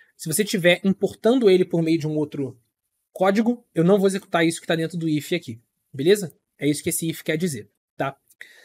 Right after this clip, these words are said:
E aí aqui dentro a gente vai importar o Uvicorn pra colocar o nosso servidor no ar. E aí, a gente tá seguindo exatamente aqui, ó. A gente vai importar o Uvicorn, que nada mais é do que uma ferramenta do Python,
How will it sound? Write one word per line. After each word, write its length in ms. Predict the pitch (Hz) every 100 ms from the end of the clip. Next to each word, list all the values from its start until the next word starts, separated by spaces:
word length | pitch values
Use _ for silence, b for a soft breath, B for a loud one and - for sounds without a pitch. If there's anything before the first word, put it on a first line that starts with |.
| B B B -
E 80 | 240
aí 120 | 233
aqui 220 | 233 294
dentro 260 | 233 220 226
a 40 |
gente 100 | 208
vai 100 | 208
importar 400 | 196 196 - 165
o 160 | 151 160
Uvicorn 440 | 190 - 214 285
pra 160 | - -
colocar 360 | 185 175 175
o 60 | 170
nosso 220 | 160 -
servidor 420 | 160 151 143 139
no 80 | 185
ar. 260 | 185 226 - _ _ b b -
E 80 |
aí, 320 | 226 269 196 -
a 80 | 151
gente 160 | 185
tá 100 | 185
seguindo 240 | 202 196 208
exatamente 380 | 208 233 233 262
aqui, 120 | 202
ó. 40 |
A 20 |
gente 100 | 135
vai 100 | 156
importar 300 | 165 175 160
o 40 | 156
Uvicorn, 500 | 170 190 214 247 262
que 80 | 180
nada 180 | 175
mais 200 | 175 165
é 100 | 170
do 80 | 170
que 260 | 160 170 151 b b
uma 100 | 170
ferramenta 440 | 185 175 180 202
do 80 | 202
Python, 420 | - 151 120 123